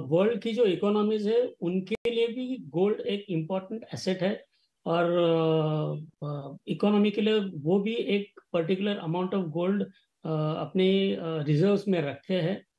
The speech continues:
So similarly इंडिविजुअल की फैमिली की इकोनॉमी में उनके भी बैलेंस शीट में, अ, अच्छा खासा गोल्ड का इन्वेस्टमेंट होना चाहिए। अ, अ, मैं भी रनीशा जी से थोड़ा सहमत करता हूँ, but मेरा पन्द्रह टके तक का मेरा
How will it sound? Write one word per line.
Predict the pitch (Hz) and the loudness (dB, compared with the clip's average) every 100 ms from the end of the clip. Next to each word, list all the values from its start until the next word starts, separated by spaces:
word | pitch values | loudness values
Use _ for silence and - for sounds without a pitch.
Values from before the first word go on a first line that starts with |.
| _ - _ | _ -20 _
So | - | -2
similarly | 226 - 185 233 240 240 269 | -2 2 2 4 4 2 -2
इंडिविजुअल | 277 165 170 220 226 233 240 240 233 - | -2 0 2 2 2 0 0 -4 -6 -6
की | 226 | -4
फैमिली | - 151 185 214 | -2 0 2 2
की | 220 | 0
इकोनॉमी | 214 202 196 196 202 | 0 2 4 4 4
में | 202 202 | 4 2
उनके | 180 165 190 | 0 -2 -2
भी | 202 | 0
बैलेंस | 196 180 190 160 | 0 0 0 2
शीट | 190 190 | 0 0
में, | 196 208 202 _ _ _ | 2 0 -4 _ _ _
अ, | 165 156 151 156 156 - | -8 -4 -4 -4 -6 -6
अच्छा | - 156 190 | -8 -4 -2
खासा | 185 185 208 | 0 0 0
गोल्ड | 165 170 185 | 0 2 2
का | 190 | 0
इन्वेस्टमेंट | 165 165 160 170 160 - | 2 2 0 -4 -6 -2
होना | 151 165 | -2 0
चाहिए। | 180 180 220 240 - _ _ - | -2 -2 -2 -4 -16 _ _ -8
अ, | 170 160 160 160 156 - _ _ _ _ | -2 0 2 0 -2 -8 _ _ _ _
अ, | 180 165 160 151 | -4 -2 -2 0
मैं | 147 175 190 | 0 2 2
भी | 214 | 2
रनीशा | 190 202 196 208 | 2 2 0 -2
जी | 208 | -2
से | 202 | -4
थोड़ा | 202 190 190 190 | -2 -2 -2 -4
सहमत | 180 147 165 - | -2 -4 -2 -2
करता | 165 180 | -2 -2
हूँ, | 233 208 | -2 -2
but | 190 | -4
मेरा | 165 165 185 | -2 -2 -2
पन्द्रह | 190 160 170 | -2 -2 0
टके | 185 190 190 | 0 -2 -4
तक | 190 | -6
का | 185 185 180 190 185 | -4 -4 -2 -4 -6
मेरा | 160 160 151 | -4 -2 -4